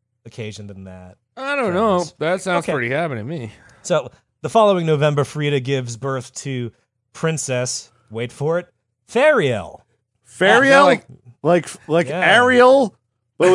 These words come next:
Speaker 1: With
Speaker 3: a
Speaker 1: an F.
Speaker 3: F in front of it, like a failed
Speaker 1: Because F's are
Speaker 3: Ariel?
Speaker 1: lucky. F's
Speaker 2: Yeah.
Speaker 1: are lucky.
Speaker 2: I was thinking like Ariel from The Little Mermaid, except she's like a frog human.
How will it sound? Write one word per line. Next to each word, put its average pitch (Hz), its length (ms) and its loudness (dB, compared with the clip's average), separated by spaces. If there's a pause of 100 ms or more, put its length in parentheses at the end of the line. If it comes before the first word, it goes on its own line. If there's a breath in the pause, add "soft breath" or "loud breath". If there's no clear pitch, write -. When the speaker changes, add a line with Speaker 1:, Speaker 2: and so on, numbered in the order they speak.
Speaker 1:
With - 40 2
Speaker 3:
a 160 60 4
Speaker 1:
an 147 60 2
F. 151 340 -2
Speaker 3:
F 202 300 2 (120)
in 185 180 0
front 220 260 4
of 220 80 4
it, 175 60 -6
like 175 140 0
a 143 80 0
failed 190 420 2
Speaker 1:
Because 175 160 2
F's 190 100 4 (100)
are 202 60 4
Speaker 3:
Ariel? 202 200 4
Speaker 1:
lucky. 190 480 -2 (200)
F's 170 260 -4
Speaker 2:
Yeah. 254 140 4
Speaker 1:
are - 20 0
lucky. 139 560 0 (300)
Speaker 2:
I 202 160 2
was 254 200 0
thinking 220 420 -4
like 196 240 -2
Ariel 185 560 0
from 170 280 -4
The 165 60 -2
Little 175 240 2
Mermaid, 180 500 2
except 160 300 -2
she's 160 160 -6
like 156 160 0
a 135 60 -2
frog 175 500 0
human. 110 500 -6